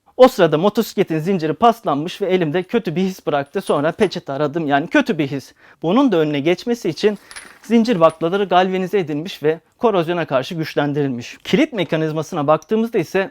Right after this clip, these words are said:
Multi T-Lock markasını görüyoruz. Multi T-Lock markası dünya çapında kilit sistemleri üreten, evlerimizde, depolarımızda, yani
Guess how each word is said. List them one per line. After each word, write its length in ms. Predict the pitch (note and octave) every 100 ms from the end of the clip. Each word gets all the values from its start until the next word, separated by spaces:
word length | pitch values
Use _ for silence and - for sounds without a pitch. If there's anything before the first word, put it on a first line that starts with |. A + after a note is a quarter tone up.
| -
Multi 400 | A#3 G3+ - G#3
T-Lock 540 | _ A#3+ G3 E3+ E3
markasını 480 | D3+ C#3+ D3 - C3+
görüyoruz. 440 | C3+ B2 B2 - -
Multi 300 | F3+ A#3+ F3+
T-Lock 480 | - C4+ B3+ C#3 -
markası 540 | C3+ B2 C3+ - E3
dünya 360 | D#3 E3 A#3 G3
çapında 580 | - C3 C3+ C3 D3 F3 _ _
kilit 240 | G#3+ A3+
sistemleri 560 | - E3+ - D3 D3 D3
üreten, 540 | E3+ C#3 - D3 D#3 _ -
evlerimizde, 800 | G#3 G#3+ F#3+ D#3+ C#3+ C3 C#3+ C#3
depolarımızda, 800 | G3 F#3+ D3+ C3+ C3 C3 C#3 D3
yani 340 | C3+ C3+ C3+